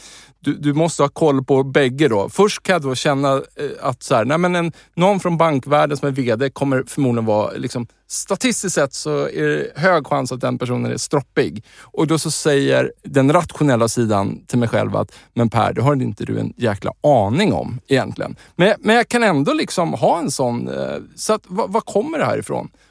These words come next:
hos mig? Eh, är det bara jag som sitter och fantiserar eller finns det någon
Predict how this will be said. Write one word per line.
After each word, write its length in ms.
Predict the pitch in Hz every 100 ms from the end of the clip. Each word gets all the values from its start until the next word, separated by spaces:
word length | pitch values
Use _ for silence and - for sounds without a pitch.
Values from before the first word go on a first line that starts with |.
| _
hos 180 | - 151
mig? 320 | 143 107 113
Eh, 220 | - 196 233
är 60 |
det 100 | 226
bara 160 | 196 208
jag 240 | 196 247
som 120 | 226 196
sitter 220 | 196 180
och 40 |
fantiserar 600 | 185 185 170 - 240 208
eller 160 | 165 165
finns 300 | 175 202 -
det 80 | 202
någon 300 | 185 185